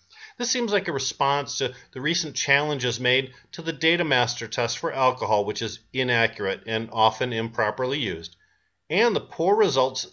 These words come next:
seen in the oral swab test for cannabis and opioids. Officers' suspicions of intoxication were wrong twenty-four percent of the time oral swabs were used, and twelve percent of the time when swabs indicated the presence of intoxicants,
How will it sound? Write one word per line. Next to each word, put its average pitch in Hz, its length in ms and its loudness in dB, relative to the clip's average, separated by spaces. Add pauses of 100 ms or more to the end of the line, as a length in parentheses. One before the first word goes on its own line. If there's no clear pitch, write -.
seen 151 240 -2
in 135 80 0
the 139 80 0
oral 147 320 4
swab 165 420 2
test 101 240 -2
for 165 140 -8
cannabis 110 520 -2
and 156 120 -6
opioids. 110 600 -4 (680)
Officers' 147 520 4
suspicions 139 560 -2
of 127 80 0
intoxication 127 840 -2 (340)
were 143 180 -2
wrong 131 640 4
twenty-four 190 580 -2
percent - 300 -2
of 160 80 -6
the - 40 0
time 143 320 -2
oral 127 220 6
swabs 139 420 2
were 170 80 -4
used, 95 380 -4 (420)
and 156 200 -4
twelve 233 400 6
percent 143 280 -2
of 117 60 -2
the 110 80 -2
time 123 300 0
when 113 120 -2
swabs 123 380 2
indicated 117 460 -2
the - 80 -6
presence 120 420 -2
of 123 100 -6
intoxicants, 127 760 -2